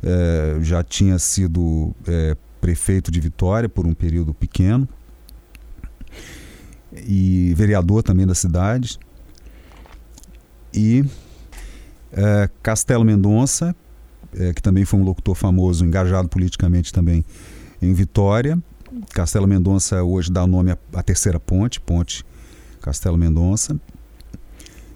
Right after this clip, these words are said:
Ah, Newton Gomes, também nos anos oitenta, que foi vereador e foi deputado.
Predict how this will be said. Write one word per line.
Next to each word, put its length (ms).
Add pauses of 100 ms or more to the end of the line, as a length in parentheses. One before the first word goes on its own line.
(240)
Ah, 760
Newton 360
Gomes, 380
também 220
nos 160
anos 160
oitenta, 500
que 100
foi 440
vereador 500
e 60
foi 160
deputado. 560